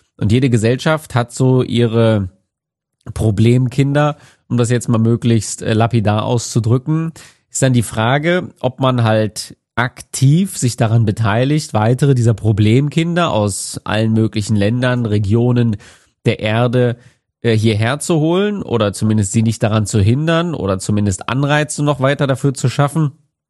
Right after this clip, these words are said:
dass diese hier ins Land kommen und dann eben überproportional häufig hier diese Straftaten begehen. Denn es geht ja nicht per se darum, dass man,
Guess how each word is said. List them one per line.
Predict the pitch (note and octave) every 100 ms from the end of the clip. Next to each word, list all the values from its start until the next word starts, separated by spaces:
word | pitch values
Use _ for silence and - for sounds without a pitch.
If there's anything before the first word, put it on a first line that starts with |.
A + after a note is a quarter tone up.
| _ _ _ -
dass | A2 G#2
diese | B2+ A#2
hier | A#2
ins | G#2+
Land | G#2 G#2+ A#2
kommen | B2+ A#2
und | A2+
dann | A#2+
eben | A#2 A2+
überproportional | A#2 A#2+ - A#2 A#2 - A#2 A2
häufig | G#2 A2 A2+ G2
hier | A2
diese | G#2 -
Straftaten | - - C#3+ F3 - G#2 G2+ - F#2
begehen. | F#2+ G2 G2 A#2 C#3 - _ _ -
Denn | G#2+
es |
geht | A2+ B2+
ja | A#2+
nicht | A2
per | - A2
se | G2+ C3
darum, | C3 G#2+ A#2+ D3+ - - _
dass | - A2+ -
man, | A2+ A2 A2